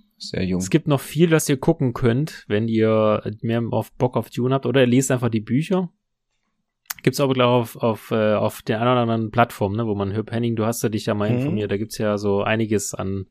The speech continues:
Speaker 2: Stundenmaterial auch.
Speaker 3: Richtig, hab ich mir eigentlich auch
Speaker 2: Ja.
Speaker 3: schon mal gedacht, könnte ich mir mal kaufen.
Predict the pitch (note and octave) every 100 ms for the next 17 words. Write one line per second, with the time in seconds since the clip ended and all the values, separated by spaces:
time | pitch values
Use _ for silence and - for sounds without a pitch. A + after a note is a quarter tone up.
0 | _ - - - - C#3 C#3 C#3 A#2+ A2
1 | G#2+ F#2+ G2+ G2 F#2 F#2+ - _ - -
2 | G#2+ - E2+ F#2 F#2+ G#2+ F#2+ G2 F2 F#2+
3 | - F2 G#2+ F2+ D#2+ E2 E2 - F2 E2+
4 | E2+ E2+ E2 F#2+ F#2+ _ _ _ _ _
5 | _ _ - E2+ E2+ G2+ G#2